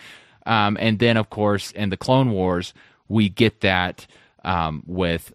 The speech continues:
all of the Jedi that we see on screen and their own personal connections, but specifically Anakin, Obi-Wan, and Ahsoka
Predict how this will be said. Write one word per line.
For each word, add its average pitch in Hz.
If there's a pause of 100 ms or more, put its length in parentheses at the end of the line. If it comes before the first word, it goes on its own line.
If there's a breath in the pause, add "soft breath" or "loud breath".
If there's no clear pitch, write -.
(120)
all 151
of 90
the 87
Jedi -
that 90
we 85
see 87
on 80
screen 98
and 85
their 85
own 123
personal 87
connections, 85
but 85
specifically 82
Anakin, 80
Obi-Wan, 78
and 76
Ahsoka 87